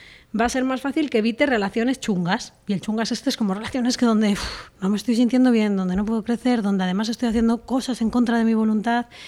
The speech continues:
Entonces, hay un, con esta parte de la educación sexual, a veces pensamos que la educación sexual es solo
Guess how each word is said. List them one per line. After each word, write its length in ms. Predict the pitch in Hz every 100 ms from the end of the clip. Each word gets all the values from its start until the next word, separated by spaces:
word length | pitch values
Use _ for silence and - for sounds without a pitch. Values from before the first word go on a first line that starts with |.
| - - - - - -
Entonces, 600 | 220 247 247 220 185 - - - - - _ _ _ _
hay 200 | 254 269
un, 480 | 285 269 269 262 247 - -
con 180 | 214 208
esta 200 | 220 254
parte 220 | 247 247
de 120 | 247
la 60 | 240
educación 400 | 233 233 226 240
sexual, 300 | 240 - 254
a 40 |
veces 220 | 202 226 220
pensamos 420 | 226 202 190 175
que 80 | 196
la 60 |
educación 360 | 185 190 202 214
sexual 300 | 233 220 233
es 60 | 226
solo 280 | 226 240 254